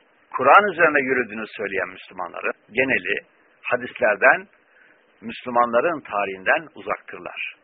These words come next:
Tabakat kitaplarındaki bilgileri ise gereksiz görmektedirler. Geleneksel Müslümanlık üzerine yürüyen Müslümanların bazıları ise hadisleri tabakat kitaplarını okumakta,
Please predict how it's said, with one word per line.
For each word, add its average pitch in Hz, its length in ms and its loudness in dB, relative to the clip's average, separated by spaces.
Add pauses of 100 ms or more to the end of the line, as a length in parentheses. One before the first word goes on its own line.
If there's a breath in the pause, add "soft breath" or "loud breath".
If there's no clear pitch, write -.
(180)
Tabakat 123 560 4
kitaplarındaki 120 800 0
bilgileri 113 540 -4
ise - 200 -2 (240)
gereksiz 180 500 -6
görmektedirler. - 880 -14 (460)
Geleneksel 127 580 2
Müslümanlık 123 680 -2
üzerine 117 360 -2
yürüyen 107 340 -4
Müslümanların 101 720 -6
bazıları 95 420 -6
ise - 260 0 (580 soft breath)
hadisleri 113 720 -6 (360 soft breath)
tabakat 104 560 -4
kitaplarını 98 480 -8
okumakta, 120 480 -4